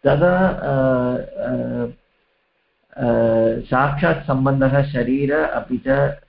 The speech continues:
पुस्तकयोः मध्ये क्रियया नास्ति इति एव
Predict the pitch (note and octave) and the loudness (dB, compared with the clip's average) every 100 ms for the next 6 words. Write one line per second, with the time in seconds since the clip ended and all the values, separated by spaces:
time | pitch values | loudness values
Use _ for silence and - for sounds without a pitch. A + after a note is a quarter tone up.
0 | _ B2+ A2 - A#2+ - C3+ C3 B2 A#2+ | _ -8 -6 -6 -4 -4 0 2 4 2
1 | A#2 A2+ A#2+ D3 C#3+ C#3+ - B2+ C3+ C#3 | 0 -4 -2 -2 -2 -6 -8 0 2 4
2 | C#3+ C#3+ C#3 B2+ B2 A#2 - B2 A#2 G#2+ | 2 2 2 2 2 0 -4 -6 -6 -4
3 | A2+ G#2+ - G#2+ A2 A2+ F#2 | -6 -8 -8 -8 -4 -4 -4